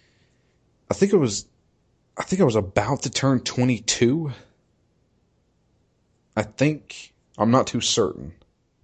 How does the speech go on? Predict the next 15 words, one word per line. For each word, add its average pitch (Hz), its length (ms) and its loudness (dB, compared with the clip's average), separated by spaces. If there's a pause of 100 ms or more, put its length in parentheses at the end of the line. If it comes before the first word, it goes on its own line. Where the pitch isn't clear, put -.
(1040)
But 92 160 0
for 127 120 0
the 117 80 -2
majority, 156 840 4
like, 123 200 4
like 135 120 2
I 127 60 -4
said, 123 180 -2
for 131 120 -4
the 123 80 0
majority 139 580 4
of 107 140 4
my 117 160 0
college 123 560 -2
career, 170 500 -4